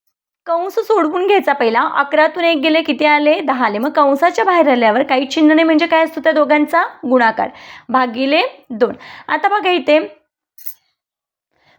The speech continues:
बघा, त्या दोघांचा गुणाकार करूया किंवा इथे भाग घालवला तरी चालते. बे के बे, बे पंचे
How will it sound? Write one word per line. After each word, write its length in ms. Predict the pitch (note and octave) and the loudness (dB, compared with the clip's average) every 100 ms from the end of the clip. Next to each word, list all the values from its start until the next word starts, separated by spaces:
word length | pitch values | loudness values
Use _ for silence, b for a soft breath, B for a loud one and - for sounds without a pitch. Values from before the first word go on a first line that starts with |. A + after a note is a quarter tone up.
| _ | _
बघा, 200 | A3+ C#4 A#4 - | -4 -4 -4 -6
त्या 100 | C4+ A#3+ | -2 2
दोघांचा 420 | C4+ C4 C4 D4 | 2 2 2 2
गुणाकार 440 | C4 C4 C4 E4 | 2 0 2 0
करूया 280 | F4 E4 D#4+ | 0 0 0
किंवा 180 | E4 E4+ | 0 -2
इथे 160 | E4 F4 | 0 0
भाग 300 | D4 D4 C4+ | 2 0 2
घालवला 300 | D4+ D4+ D4+ | 2 4 2
तरी 120 | D4+ D#4 | 2 0
चालते. 300 | - G3 G#3 | -2 0 0
बे 160 | G#3+ A#3+ | 2 0
के 160 | B3 | 0
बे, 160 | C#4 D4+ C5+ B B B | 2 2 0 B B B
बे 140 | A#3 A#3+ | 2 2
पंचे 460 | B3 B3+ B3+ D4+ | 4 0 2 2